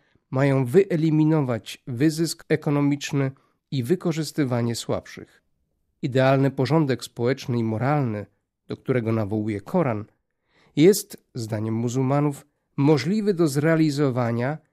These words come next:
jeśli wszyscy ludzie, zamiast podporządkowywać swe działania interesom prywatnym, etnicznym czy narodowym, będą posłuszni Bożej woli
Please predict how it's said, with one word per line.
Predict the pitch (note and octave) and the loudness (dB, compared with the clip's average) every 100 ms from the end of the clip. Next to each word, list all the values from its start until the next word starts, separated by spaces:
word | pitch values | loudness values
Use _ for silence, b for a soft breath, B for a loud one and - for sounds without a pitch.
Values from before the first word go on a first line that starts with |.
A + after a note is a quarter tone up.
| _ _ - | _ _ -4
jeśli | C3 C#3 B2+ | -4 -4 -6
wszyscy | - G#3+ - - F#3+ | -4 -4 -4 -2 0
ludzie, | E3+ A2+ G#2+ G2+ _ _ _ _ _ | 0 -2 -4 -8 _ _ _ _ _
zamiast | A#2+ A2+ G#2 G#2+ | -8 -6 -6 -8
podporządkowywać | - C3 - C3+ C3+ B2 C#3+ C3 F3 D#3+ - | -8 -10 -4 -2 -2 -2 -4 -2 0 -2 -2
swe | D3+ | -4
działania | C#3 C3+ C#3 C3+ C3+ | 0 2 2 0 0
interesom | C#3+ A#2+ C3 B2+ B2 G#2+ | -2 -2 -2 -2 -4 -6
prywatnym, | B2+ C3 C#3 C#3+ _ B2+ G#2+ G#2+ _ | -4 -2 0 -2 _ -8 -6 -8 _
etnicznym | C3+ - D3+ D3 - A#2 G#2 G2 | -8 -4 -6 -6 -10 -6 -6 -8
czy | - | -6
narodowym, | A#2 A2 A2 G2+ G2+ G#2 C#3+ F#3 _ _ _ _ _ - | -2 -2 -2 -4 -6 -4 -6 -8 _ _ _ _ _ 0
będą | D3 G3+ G3+ G3 | 2 4 2 0
posłuszni | - E3 - D#3+ C#3 D3 | -2 -8 -6 -8 -2 -2
Bożej | B2 C3 E3 F3+ E3+ | 0 0 0 0 -2
woli | A#2+ B2 A#2+ A#2+ | 0 0 0 -4